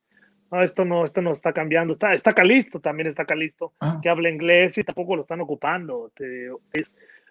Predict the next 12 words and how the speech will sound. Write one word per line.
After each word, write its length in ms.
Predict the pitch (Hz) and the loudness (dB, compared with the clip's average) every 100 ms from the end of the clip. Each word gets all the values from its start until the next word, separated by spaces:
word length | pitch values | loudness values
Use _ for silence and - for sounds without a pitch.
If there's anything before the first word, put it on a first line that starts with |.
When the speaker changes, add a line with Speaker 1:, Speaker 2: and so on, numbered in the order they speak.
| _ | _
Speaker 1:
muchísimas, 880 | 160 160 160 147 202 208 226 208 202 | -6 -2 -2 0 2 4 4 4 4
muchísimas 400 | 180 165 - 196 | 2 -2 -4 0
cosas, 180 | 202 180 | 2 4
Speaker 2:
O-, 40 | |
Speaker 1:
digo. 160 | 185 165 | 4 4
Speaker 2:
o-, 200 | 190 - 247 | 2 4 4
oye, 200 | 254 208 196 | 4 4 2
Andrade, 440 | 214 247 262 196 | 4 4 4 2
pero 320 | 202 190 - _ _ _ _ - | -2 -4 -6 _ _ _ _ -8
mira, 360 | 226 254 165 - _ _ 170 | -2 -2 -2 -8 _ _ -8
the, 160 | 220 - | -8 -6
the, 200 | 175 208 | 2 4